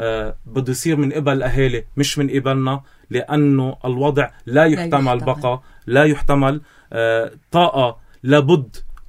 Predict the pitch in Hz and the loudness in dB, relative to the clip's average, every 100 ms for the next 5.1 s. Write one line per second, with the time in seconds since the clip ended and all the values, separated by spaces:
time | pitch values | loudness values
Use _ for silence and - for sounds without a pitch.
0 | - 113 110 131 143 143 139 147 135 120 | -12 -10 -4 0 2 4 2 0 0 -2
1 | 120 139 165 - - 147 139 - 139 120 | 0 2 2 0 0 0 0 0 -4 -2
2 | 135 120 113 120 - - - 131 127 131 | -2 -2 -4 -8 -16 -16 -6 -4 -2 -2
3 | 131 135 143 139 123 120 120 123 135 135 | -4 -4 -4 -4 -4 -4 -4 -4 -4 -2
4 | 139 147 101 104 110 - 113 113 - 101 | 0 0 -2 -10 -10 -8 -10 -10 -8 -8